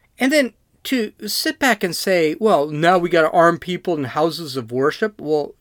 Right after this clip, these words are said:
yeah, why not? Gun-free zones are the mass shooters'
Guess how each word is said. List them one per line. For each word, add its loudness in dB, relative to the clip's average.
yeah, -2
why -4
not? -4
Gun-free 2
zones -2
are 6
the -2
mass 0
shooters' -2